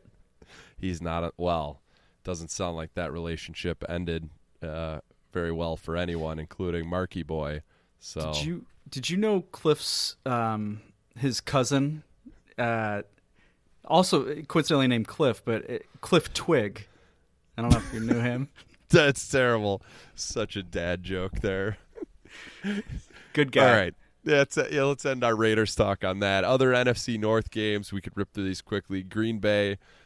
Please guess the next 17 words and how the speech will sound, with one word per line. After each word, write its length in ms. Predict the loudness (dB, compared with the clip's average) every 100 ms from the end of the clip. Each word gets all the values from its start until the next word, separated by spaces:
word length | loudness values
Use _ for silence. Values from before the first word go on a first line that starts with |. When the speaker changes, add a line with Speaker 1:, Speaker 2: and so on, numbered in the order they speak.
| _
Speaker 1:
noon 220 | 0 0
kickoff 480 | 2 -2 2 0 2
on 120 | -2
Sunday. 440 | -2 -2 0 0 0
They're 160 | -2 -2
at 260 | -2 -2
Cincinnati. 880 | -4 -6 -4 -4 -2 -2 -2 -4 -6 -10 _ _ _ _ _ _ _
Green 260 | -6 -4 0
Bay's 400 | 0 0 0 -6
minus 560 | -6 -2 0 0 -2 -8
three 320 | -6 -4 -2
and 80 | -2
a 60 |
half 320 | -2 -2 -2 -4
for 120 | -6
that 260 | -6 -6 -6
game. 520 | -2 0 2 0 -4